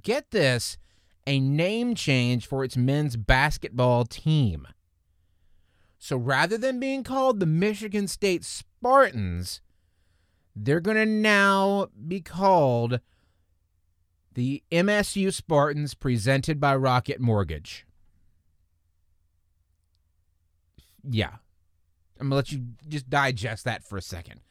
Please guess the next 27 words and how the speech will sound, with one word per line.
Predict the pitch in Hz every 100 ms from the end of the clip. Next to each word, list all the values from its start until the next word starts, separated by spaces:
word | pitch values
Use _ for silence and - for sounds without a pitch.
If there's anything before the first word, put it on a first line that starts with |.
| _ _ _ _ _ _ -
They | 131 160
will | 185
now | 185 185 160 147
technically | 127 147 156 185 233
be | 233 240
called | 240 175 104 78 - _ _ _ _ _ _ _ _ _ _
for | 147 139 131 123 113
tournaments, | - 175 202 220 226 185 - -
for | - 165
anything, | 175 165 - _ _ -
M | 160
S | 175 -
U | 190
Spartans | - 170 165 151
presented | - 127 143 143
by | 139
Rocket | 135 131 123 131
Mortgage. | 117 95 76 - - _ _ _ _ _ _ _ _ _ _ _ _ _ _ _ _ _ _
Tom | 165 196
Izzo | 185 180 160 147 127
reacted | 131 131 135 135 113
to |
the | 120
news | 120 123 120
through | 135
the | 117
Spartans. | 101 131 127 117